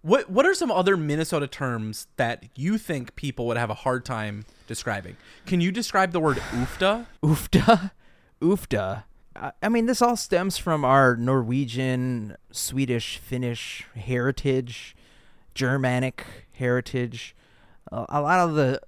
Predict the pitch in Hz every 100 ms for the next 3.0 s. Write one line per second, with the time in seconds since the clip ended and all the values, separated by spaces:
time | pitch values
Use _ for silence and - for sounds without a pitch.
0 | - - 139 156 135 135 - 139 131 117
1 | 95 - 143 120 110 117 107 - - -
2 | _ _ - 117 104 120 110 101 - -